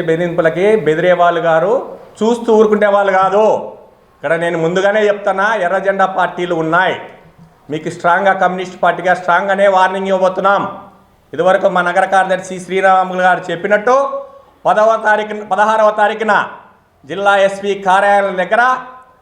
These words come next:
మరి ఆందోళనకు దిగుతా ఉన్నాం. వెంటనే దగ్గుపాటి ఈ యొక్క అరాచకాలకి పాల్పడుతున్నటువంటి ఈ యొక్క ముఠాని వెంటనే ఉక్కు, ఉక్కుపాదంతో అణిచివేయకపోతే పెద్ద ఎత్తున రేపు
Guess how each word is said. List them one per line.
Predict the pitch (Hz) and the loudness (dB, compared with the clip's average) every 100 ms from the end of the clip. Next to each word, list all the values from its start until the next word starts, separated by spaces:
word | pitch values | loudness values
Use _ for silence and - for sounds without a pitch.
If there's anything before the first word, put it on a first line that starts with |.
| _ _ 143 | _ _ -4
మరి | 180 175 | 0 2
ఆందోళనకు | 190 208 208 202 190 | 2 2 0 -2 -6
దిగుతా | 190 196 190 185 | -8 0 2 2
ఉన్నాం. | 180 190 156 - - _ _ _ _ 117 | 2 0 -2 -8 -20 _ _ _ _ -4
వెంటనే | 156 196 202 196 190 190 | -2 -2 -2 0 0 2
దగ్గుపాటి | 190 196 202 190 185 196 214 | 0 0 2 2 2 -2 -2
ఈ | 202 | 0
యొక్క | 190 190 | -2 0
అరాచకాలకి | 185 202 208 196 196 190 180 175 180 | 2 2 0 -2 0 0 -2 -6 -4
పాల్పడుతున్నటువంటి | 175 202 202 208 240 247 240 254 247 226 - - - - _ - 165 | 0 0 0 -2 -2 -2 0 0 2 0 0 -10 -20 -20 _ -8 -6
ఈ | 175 170 | -2 0
యొక్క | 170 175 160 | 0 0 -2
ముఠాని | 160 196 208 202 135 - - _ _ - | -2 0 0 0 -6 -10 -20 _ _ -8
వెంటనే | 143 175 180 180 170 | -4 -2 -2 -2 -2
ఉక్కు, | 175 170 165 | -2 -4 -4
ఉక్కుపాదంతో | 170 180 180 175 170 160 | -4 0 2 2 0 0
అణిచివేయకపోతే | 156 180 185 175 175 170 175 180 233 285 277 - - _ _ _ | -2 -2 -4 -2 0 -2 0 0 2 0 -2 -10 -20 _ _ _
పెద్ద | 160 196 196 208 | 0 0 2 2
ఎత్తున | 202 202 311 294 135 - - - _ | 2 0 -2 0 -4 -8 -20 -20 _
రేపు | 156 180 | -4 -2